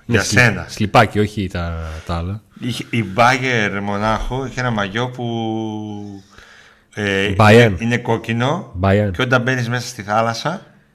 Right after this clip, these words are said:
Speaker 2: όταν
Speaker 1: γίνεται;
Speaker 2: βρέχεται,
Speaker 1: Ναι.
Speaker 2: εμφανίζει το σήμα.
Speaker 1: Α, ναι.
Speaker 2: Καλησπέρα, θα βγάλετε σκουφάκια Pack Today για να διατηρούμε ζεστό και υγιές; <laughs> Δυο φορές.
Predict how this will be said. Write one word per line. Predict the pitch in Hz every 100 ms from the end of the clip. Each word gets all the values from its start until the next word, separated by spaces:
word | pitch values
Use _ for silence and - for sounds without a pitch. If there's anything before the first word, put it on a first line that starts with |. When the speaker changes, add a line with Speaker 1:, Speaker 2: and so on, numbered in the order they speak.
| _ _ _ _ -
Speaker 2:
όταν | 107
Speaker 1:
γίνεται; | 110
Speaker 2:
βρέχεται, | 98 110 113 - 143 202 -
Speaker 1:
Ναι. | 90
Speaker 2:
εμφανίζει | 107 131 117 113 127
το | 127
σήμα. | 120 143 131 85 - - _ _ _ _ _ _ _ _ _ _ _ _ _ _ -
Speaker 1:
Α, | 92
ναι. | 101 117 82 - - - -
Speaker 2:
Καλησπέρα, | - 117 - 151 160
θα | 127
βγάλετε | 110 120 123
σκουφάκια | 120 - 123 120 127
Pack | 131 127
Today | 123 127 135 131 127 127
για | 113 123
να | 123
διατηρούμε | 120 120 120 127 131 131
ζεστό | 123 123 139
και | - 147
υγιές; | 135 175 - - - - _
<laughs> | _ _ -
Δυο | 131 135 123
φορές. | 113 117 - -